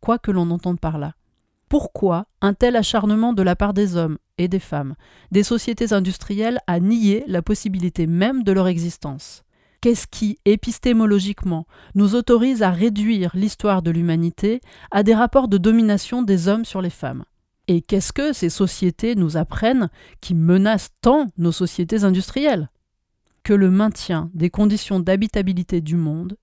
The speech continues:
et pas seulement d'une partie de la société au détriment de tout le reste, loin de pouvoir être relégué aux femmes et assimilé, engage l'ensemble d'une société, femmes et hommes, ancêtres et enfants,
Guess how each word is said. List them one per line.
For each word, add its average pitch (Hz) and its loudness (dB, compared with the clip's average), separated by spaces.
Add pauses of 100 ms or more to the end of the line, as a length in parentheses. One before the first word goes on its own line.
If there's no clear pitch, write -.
(120)
et 180 2
pas 175 -2
seulement 185 0
d'une 156 -2
partie - -2
de 185 2
la 175 4
société 190 -2
au 180 2
détriment 165 -2
de 151 -4
tout 160 -6
le 160 -2
reste, 170 -8 (420)
loin 214 6
de 233 2
pouvoir 220 0
être 196 -2
relégué 190 2
aux 202 4
femmes 196 0
et 196 4
assimilé, 180 -2 (120)
engage 196 2
l'ensemble 190 0
d'une 170 -2
société, 160 -8 (300)
femmes 202 2 (100)
et 185 4
hommes, 180 0 (260)
ancêtres 202 -2
et 185 2
enfants, 180 -4